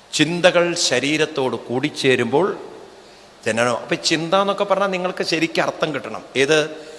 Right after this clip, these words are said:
അനുഭവിച്ച അനുഭവങ്ങളുടെ സ്മരണകളാകുന്ന ചിന്തകൾ. ഒന്നുകൂടി ഇലാബറേറ്റ് ചെയ്താൽ എന്താണ്? അനുഭവിച്ച അനുഭവങ്ങളുടെ സ്മരണയാകുന്ന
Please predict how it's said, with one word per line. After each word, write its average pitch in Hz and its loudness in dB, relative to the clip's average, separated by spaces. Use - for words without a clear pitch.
അനുഭവിച്ച 143 0
അനുഭവങ്ങളുടെ 151 0
സ്മരണകളാകുന്ന 147 0
ചിന്തകൾ. 98 -4
ഒന്നുകൂടി 190 2
ഇലാബറേറ്റ് 113 -4
ചെയ്താൽ - -20
എന്താണ്? 147 -4
അനുഭവിച്ച 151 2
അനുഭവങ്ങളുടെ 151 2
സ്മരണയാകുന്ന 160 4